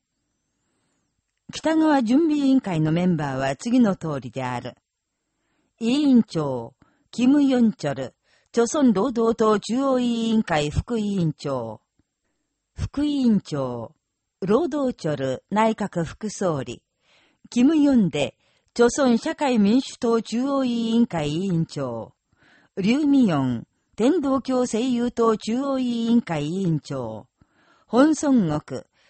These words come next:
最高人民会議常任委員会書記長。チョン・ヨンナム、キミルソン社会主義青年同盟中央委員会第一書記。チュ・ヨンギル、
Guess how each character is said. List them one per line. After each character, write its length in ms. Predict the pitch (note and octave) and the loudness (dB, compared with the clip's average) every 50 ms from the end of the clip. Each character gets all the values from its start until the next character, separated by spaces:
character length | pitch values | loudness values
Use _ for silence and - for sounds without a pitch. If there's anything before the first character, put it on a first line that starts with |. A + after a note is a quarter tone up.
| _ _ | _ _
最 240 | - - A#3+ C#4 C#4 | -4 0 0 0 0
高 200 | - D#4+ D4+ C#4 | 0 -4 -4 -2
人 260 | A3+ C4 C4 B3 B3 | 2 4 6 6 6
民 160 | A#3+ A#3+ B3 | 6 4 2
会 260 | B3 - A#3+ A3+ A#3 A3+ | 2 0 -2 -2 0 2
議 200 | G#3 F3+ F3 D#3+ | 2 2 0 0
常 180 | D3 F3+ G#3 B3+ | 0 0 2 2
任 240 | C4 A#3+ A#3 A3+ | 2 4 4 4
委 220 | A3+ G#3+ G#3 G3 F#3+ | 4 2 2 0 0
員 100 | F#3 E3 | 0 -2
会 300 | - D#3 C#3+ C3+ C3 C3 | -2 -4 -6 -6 -6 -6
書 180 | - - F3 | -8 -8 -8
記 160 | D#3+ - - - | -8 -10 -14 -14
長。 460 | - D3+ C#3 C3 A#2+ A#2 A2 - - _ _ _ _ _ _ _ _ _ _ _ | -10 -8 -8 -6 -8 -8 -10 -14 -18 _ _ _ _ _ _ _ _ _ _ _
チ 100 | - A#3 | 2 4
ョ 60 | B3 C#4 | 4 4
ン・ 140 | D#4+ D#4+ | 4 4
ヨ 120 | C#4+ C4+ C4+ | 4 4 4
ン 120 | B3 G#3+ | 4 4
ナ 160 | F3 D#3 C#3+ | 2 0 -2
ム、 220 | C3+ C3+ B2 A#2 - _ _ _ _ _ _ _ _ | -2 -4 -6 -8 -12 _ _ _ _ _ _ _ _
キ 140 | - B3 B3+ | -2 0 2
ミ 80 | C#4+ D#4 | 2 2
ル 100 | D#4+ C4+ | 0 -2
ソ 140 | - D4 | -2 0
ン 100 | C4+ C#4 | 0 0
社 160 | C4 - C4+ - | 0 -2 -4 -4
会 220 | C4+ B3+ B3+ B3 | -2 -2 -2 -2
主 120 | - A#3+ | -2 0
義 160 | B3 B3 A#3+ A#3 - | 2 2 2 2 0
青 100 | A3+ B3+ | 0 0
年 260 | D4 C#4+ B3+ B3+ B3 | 0 2 2 2 2
同 180 | A#3 A#3+ A#3+ A#3 | 2 2 2 2
盟 240 | A3 F#3+ F3+ F3 D#3+ | 2 2 2 0 -2
中 220 | - - G#3 A3+ | -4 -6 -4 -2
央 180 | A#3 A3 G#3+ G#3+ | -2 -2 -2 -2
委 240 | A3 G#3 G#3 G#3 G3+ | -4 -6 -6 -4 -2
員 160 | F#3+ F#3+ F3 | -2 -2 -2
会 320 | - D#3 D3 C#3 C#3 C3 | -4 -4 -4 -4 -6 -4
第 320 | - C#3+ E3+ G#3 A#3 A3 A3 | -4 -2 -2 -2 -2 -4 -6
一 80 | - - - - - | -8 -10 -16 -14 -10
書 120 | - E3+ D#3 | -10 -10 -10
記。 260 | - - B2+ G#2 - _ _ _ _ _ _ _ _ _ _ _ _ _ | -10 -12 -16 -16 -16 _ _ _ _ _ _ _ _ _ _ _ _ _
チ 120 | - A3 B3 | -4 -2 -2
ュ・ 80 | C#4+ | 0
ヨ 200 | E4 D#4+ D#4+ C#4+ | 0 -2 -2 0
ン 120 | C#4 B3+ G#3+ | 2 2 0
ギ 140 | D#3 D#3 C3+ | 0 -4 -6
ル、 220 | C3 C3 - - | -8 -10 -12 -12